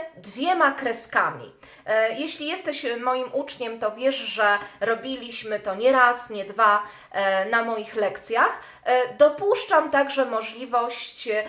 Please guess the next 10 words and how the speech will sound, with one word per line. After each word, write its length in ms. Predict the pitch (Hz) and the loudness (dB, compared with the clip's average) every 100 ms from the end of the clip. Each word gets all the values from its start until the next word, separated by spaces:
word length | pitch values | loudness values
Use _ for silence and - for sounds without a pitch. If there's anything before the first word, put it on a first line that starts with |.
| - - | -8 2
kolorystycznego 1200 | 277 269 254 262 - 254 240 - 330 508 247 190 | 6 8 6 2 0 -4 -4 -2 0 2 4 2
oznaczania 680 | 214 220 208 214 240 226 196 | 0 -2 -4 -2 -4 -2 -4
części 760 | - 233 247 254 - 202 185 - | -4 -6 -6 -8 -14 -16 -16 -16
zdania. 600 | - 233 190 180 185 330 - - - - | -4 0 0 2 2 2 2 -12 -20 -2
E, 360 | 220 226 226 226 - - | 2 4 4 2 -4 -18
wi-, 200 | - 254 | -20 -14
zatem 560 | - 302 330 320 311 277 226 | 4 4 6 2 2 -6 -4
można, 600 | 247 254 254 240 226 254 - - | 0 0 0 2 4 2 -6 -2
e, 280 | 202 202 202 | 2 4 4
oznaczać 880 | 240 233 247 240 240 220 214 - | 0 0 0 0 0 -4 -4 -8